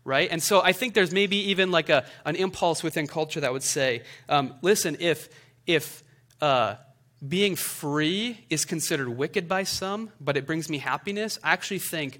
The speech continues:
I would prefer to live that way." Right? I think I would prefer, uh, to find, uh, happiness if this thing makes me happy, even if some people think it's wicked. I'm actually okay with that because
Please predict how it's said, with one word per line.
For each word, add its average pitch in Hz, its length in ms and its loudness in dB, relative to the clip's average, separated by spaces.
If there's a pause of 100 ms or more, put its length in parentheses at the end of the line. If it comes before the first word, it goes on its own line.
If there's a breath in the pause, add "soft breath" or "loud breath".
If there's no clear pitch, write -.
(160 loud breath)
I 147 100 0
would 151 120 -4
prefer 151 320 -4
to 131 80 -2
live 135 300 -2
that 117 220 -2
way." 143 380 -6 (380 soft breath)
Right? 139 120 2
I 151 60 4
think 170 180 -2
I 170 60 4
would 147 160 0
prefer, 180 640 -2 (240 loud breath)
uh, 147 180 0
to 165 120 -6
find, 170 480 -2 (380 loud breath)
uh, 131 120 -2
happiness 170 720 0
if - 80 -12
this 165 140 -6
thing 175 220 -4
makes 156 220 -4
me 151 80 -4
happy, 147 340 -2
even 151 200 -4
if 143 100 -6
some 151 180 -4
people 151 280 -8
think 135 180 -6
it's 120 160 -8
wicked. 165 340 -2
I'm 185 140 2
actually 190 260 0
okay 151 200 -6
with 151 140 -4
that 127 200 -2
because 139 320 -6